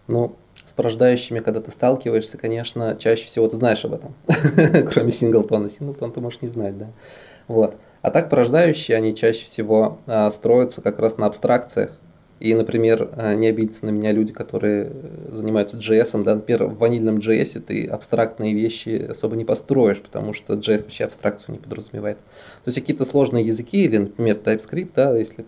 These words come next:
говорить про джей эс, вот, то там уже есть, э, нужный уровень абстракции, чтобы строить вот эти вот наследуемые штуки.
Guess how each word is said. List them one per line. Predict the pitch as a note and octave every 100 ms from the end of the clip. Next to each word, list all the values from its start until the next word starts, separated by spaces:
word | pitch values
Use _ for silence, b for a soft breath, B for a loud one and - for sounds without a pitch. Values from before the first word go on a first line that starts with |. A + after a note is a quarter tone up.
| -
говорить | A2+ A2
про | - A2+
джей | G#2+ G#2+
эс, | - B B B B B
вот, | A2+ G#2+ -
то | A#2+
там | F#3+ D#3
уже | B2
есть, | A#2+ A2 -
э, | G#2+ G#2 A#2 A2+
нужный | B2 G#2+ A2
уровень | G#2 G#2
абстракции, | G2+ - - - G#2+
чтобы | G#2 - G2 G2
строить | - A2+ G#2+ -
вот | -
эти | - -
вот | -
наследуемые | - G2+ G#2+ - - -
штуки. | - -